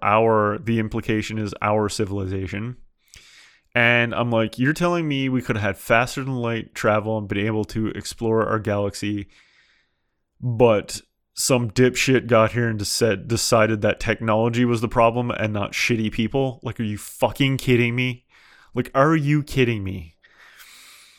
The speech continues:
It's so horribly, horribly stupid. They discard, they, they distr-, so they discard all the technology.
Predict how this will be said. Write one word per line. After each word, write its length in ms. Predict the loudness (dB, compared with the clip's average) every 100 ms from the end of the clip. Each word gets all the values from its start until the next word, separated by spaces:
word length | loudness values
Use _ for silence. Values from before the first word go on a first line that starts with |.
| _ _ _ -20 _ _ _ _ _ _ _ _ _
It's 380 | -2 0 0 -2 -4
so 640 | 0 4 4 4 2 0 _ _ _ _ _ _ _ _ _
horribly, 520 | -8 2 4 6 4 4
horribly 400 | 4 4 4 0
stupid. 460 | 0 -2 -2 -6 -10 _ _ _ _ _ _ -12
They 360 | 0 2 4
discard, 600 | 2 0 2 4 2 -2
they, 120 | -2
they 260 | -2 2 2
distr-, 420 | 2 -4 -8 -14 -16 _ -4
so 500 | 0 2 0 -4 -12 _ _ _ -20 _
they 80 | 0
discard 400 | 0 2 4 6
all 120 | 4
the 100 | 4
technology. 640 | 0 2 2 0 0 -4